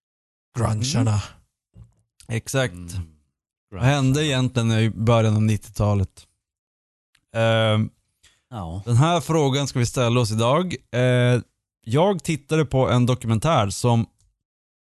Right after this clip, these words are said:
Speaker 2: jag rekommenderar att alla som gillar rock'n'roll,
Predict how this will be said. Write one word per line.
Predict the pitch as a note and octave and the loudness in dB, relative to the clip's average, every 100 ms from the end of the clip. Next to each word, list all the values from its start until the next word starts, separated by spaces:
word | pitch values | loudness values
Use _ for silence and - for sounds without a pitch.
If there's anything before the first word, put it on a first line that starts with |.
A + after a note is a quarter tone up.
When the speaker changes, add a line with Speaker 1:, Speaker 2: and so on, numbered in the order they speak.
| _ _ _ _ | _ _ _ _
Speaker 2:
jag | G#2+ A#2+ | -2 0
rekommenderar | B2+ A#2 A#2 A2+ | 0 0 2 2
att | A2 - | 0 0
alla | A#2 A2+ B2+ | 0 2 0
som | A#2 G#2+ | 2 2
gillar | G#2 G#2+ | 4 4
rock'n'roll, | G2+ G#2+ G#2+ A#2 G2+ | 2 2 2 2 2